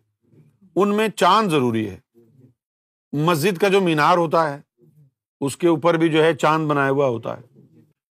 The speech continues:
اچھا، پھر ہمارے یہاں جو کیلنڈر ہے اسلامی، وہ بھی چاند والا کی-، کیلنڈر ہے، جس کو قمری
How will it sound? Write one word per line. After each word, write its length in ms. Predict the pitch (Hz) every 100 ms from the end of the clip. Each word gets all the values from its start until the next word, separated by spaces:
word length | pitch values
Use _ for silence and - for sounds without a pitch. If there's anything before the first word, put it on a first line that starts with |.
| _ -
اچھا، 200 | 127 139
پھر 200 | 214 262
ہمارے 380 | 190 175 208
یہاں 480 | 247 240 190 196 214 - - _ _ _ _ _ -
جو 640 | 123 120 190 196 196 180
کیلنڈر 560 | 151 165 156 185 208 214
ہے 160 | 175 156
اسلامی، 440 | 143 127 117 98 80 _ _ - _ _ _ _ _ _
وہ 220 | 127 190
بھی 180 | 226 247
چاند 440 | 190 190 214 208 - _ -
والا 340 | 151 185 190
کی-، 300 | - 175 151
کیلنڈر 400 | 175 180 185 175
ہے، 140 | 151 -
جس 280 | 156 139
کو 160 | - 170
قمری 500 | - 165 175 170